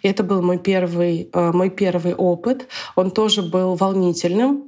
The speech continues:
как и первое посещение спа в Берлине, примерно по значимости. Так же, как и первое посещение нудистского пляжа в Таиланде. Я думаю, что вообще все, что касается телесности, наготы, как будто бы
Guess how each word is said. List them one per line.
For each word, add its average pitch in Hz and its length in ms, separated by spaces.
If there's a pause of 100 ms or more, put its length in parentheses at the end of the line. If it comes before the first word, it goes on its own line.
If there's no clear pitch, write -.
(120)
как 202 240
и - 20
первое 190 640
посещение 180 960 (380)
спа 180 500
в 170 160
Берлине, 175 640 (160)
примерно 180 560
по 185 160
значимости. 175 440
Так 233 200
же, 214 80
как 208 180
и 185 60
первое 202 420
посещение 190 560
нудистского 175 560
пляжа 175 540
в 165 100
Таиланде. 170 680 (280)
Я 190 80
думаю, 196 280
что - 180
вообще 196 280
все, 233 200
что 196 180
касается 190 560
телесности, 214 840 (180)
наготы, 202 640 (220)
как 175 200
будто 233 300
бы 185 300